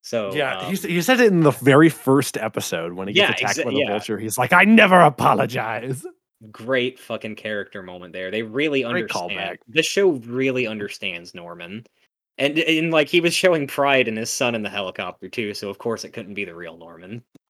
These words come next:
Speaker 1: Um,
Speaker 2: And this was the moment right here where I was like, "Wait, then how are there?" And then I'm like,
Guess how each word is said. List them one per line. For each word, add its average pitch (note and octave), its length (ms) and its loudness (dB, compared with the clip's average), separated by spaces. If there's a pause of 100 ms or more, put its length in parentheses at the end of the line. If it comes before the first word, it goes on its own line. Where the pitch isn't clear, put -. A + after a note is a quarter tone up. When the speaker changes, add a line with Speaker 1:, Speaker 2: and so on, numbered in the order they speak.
(1040)
Speaker 1:
Um, A2 360 -6
Speaker 2:
And C#3+ 120 0
this E3 160 4
was D#3+ 140 4
the D3 80 4
moment C#3+ 300 4
right B2+ 160 2
here B2 280 2
where A2+ 100 0
I G#2+ 100 2
was A2 160 -2
like, A#2+ 300 0 (420)
"Wait, C#3 300 8 (220)
then E3 100 6
how F#3+ 220 8
are G3 100 10
there?" F3 260 8
And D#3 100 4
then D3+ 100 6
I'm D3 100 2
like, C3+ 180 0